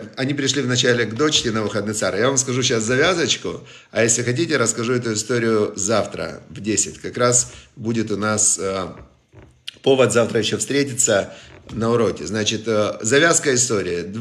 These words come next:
Вавилон, Навуходоносор, который разрушил первый храм, у него дочка. И при дворе еврейская община, он угнал евреев в, в Вавилон, но он их, э, не сделал рабами, он их поселил, дал им свободу,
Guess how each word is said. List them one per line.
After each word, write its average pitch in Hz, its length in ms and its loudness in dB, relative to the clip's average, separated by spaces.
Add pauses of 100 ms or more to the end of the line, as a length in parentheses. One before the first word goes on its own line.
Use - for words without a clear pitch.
(120)
Вавилон, 127 920 2 (460)
Навуходоносор, 143 840 2
который 127 320 2
разрушил 123 440 0
первый 123 300 0
храм, 101 500 -2 (140)
у 113 60 -8
него 139 200 2
дочка. 117 640 0 (520)
И 143 100 -2
при 165 300 2
дворе 175 580 4
еврейская 123 640 2
община, 123 380 0
он 107 80 -2
угнал 113 320 2
евреев 110 340 0
в, 98 180 -4
в 107 600 0
Вавилон, 165 480 2
но 151 140 0
он 170 340 -2
их, 151 540 -2
э, 131 160 2
не 135 180 -2
сделал 160 320 0
рабами, 120 380 2
он 170 180 -4
их - 120 -8
поселил, 165 500 0
дал 135 240 0
им 127 100 -2
свободу, 160 640 0